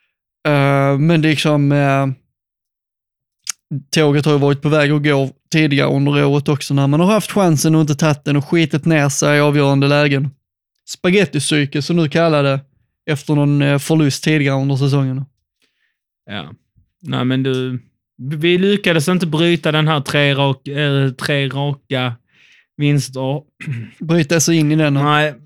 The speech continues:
Speaker 2: och det innebär ju att då raserar också chanserna till att, eh, till att lyckas med att, eh, avsluta säsongen på det sättet som man hade hoppats på.
Speaker 1: Och drömmer om.
Speaker 2: Eh, Daniel Andersson,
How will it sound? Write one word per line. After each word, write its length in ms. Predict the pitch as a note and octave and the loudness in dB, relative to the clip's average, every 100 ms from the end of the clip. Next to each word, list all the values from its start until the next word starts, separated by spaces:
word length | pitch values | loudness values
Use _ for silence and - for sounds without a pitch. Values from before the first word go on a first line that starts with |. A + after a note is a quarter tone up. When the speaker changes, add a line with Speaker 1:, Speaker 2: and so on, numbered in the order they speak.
| _ | _
Speaker 2:
och 140 | D#3 E3 | -4 0
det 120 | E3+ | 0
innebär 440 | D3 E3 D3 C#3+ | 0 -2 -2 -2
ju 120 | C#3+ | -2
att 340 | C#3 C3+ - - _ _ | -4 -6 -10 -20 _ _
då 320 | D#3+ D#3 E3+ C3+ | -18 -8 -6 -6
raserar 760 | B2+ C3+ - E3+ D3 C#3 D3 | -6 -6 -6 -6 -6 -6 -6
också 200 | C#3+ - C3 | -8 -10 -10
chanserna 460 | C#3 C#3 C#3 C3 A#2+ | -6 -6 -8 -12 -12
till 260 | C3 C3 | -12 -12
att, 260 | C3 A#2+ - | -12 -14 -14
eh, 200 | - B2+ - - - - - - - _ _ | -12 -12 -14 -20 -18 -18 -18 -20 -20 _ _
till 120 | - G3+ | -4 -2
att 140 | D3 | 0
lyckas 500 | F#3+ F#3 E3+ C3+ - - | -2 -2 -4 -6 -8 -10
med 260 | G#2 C#2+ | -8 -6
att, 300 | C#2+ - _ | -8 -10 _
eh, 280 | D2 C#2+ C2+ C2 _ _ - | -12 -10 -12 -14 _ _ -10
avsluta 680 | D3+ C#3+ D3 B2+ - C3 B2 _ | -8 -6 -6 -6 -6 -8 -10 _
säsongen 440 | - C3+ - C#3 B2 | -12 -10 -8 -8 -8
på 100 | C#3 | -6
det 120 | C3+ | -8
sättet 400 | - C#3 - B2 | -6 -10 -10 -16
som 140 | - C3 | -12 -10
man 280 | B2+ C#3 - _ _ _ _ _ | -10 -12 -16 _ _ _ _ _
hade 160 | G#3+ G#3 | -4 0
hoppats 320 | G3+ G#3 C3+ | -2 -2 -10
på. 120 | - | -8
Speaker 1:
Och 180 | C3+ G#3+ | -4 0
drömmer 340 | G#3 G3+ D#3+ C#3+ | 2 4 2 0
om. 180 | - - _ _ _ _ _ - - _ | -4 -12 _ _ _ _ _ -20 -20 _
Speaker 2:
Eh, 540 | D#3 D#3+ E3 E3 D#3+ E3 | 0 2 4 2 2 2
Daniel 340 | G#3+ G3+ G#3 | 0 2 2
Andersson, 560 | G#3 G#3 G3 F#3+ F3+ | 0 0 0 0 -2